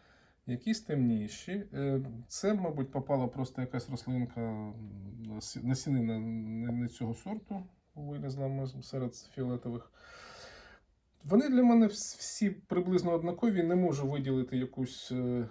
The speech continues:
якісь, е, з, з, з цих трьох, е, е,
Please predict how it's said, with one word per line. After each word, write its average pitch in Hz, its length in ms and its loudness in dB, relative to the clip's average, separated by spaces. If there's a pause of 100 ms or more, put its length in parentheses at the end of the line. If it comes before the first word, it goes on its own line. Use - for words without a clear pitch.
(320)
якісь, 127 560 -6
е, 117 760 -2 (1160)
з, 117 180 -6
з, - 360 -10
з - 140 -10
цих 123 200 0
трьох, 127 420 -4
е, 127 40 -4
е, 117 200 -2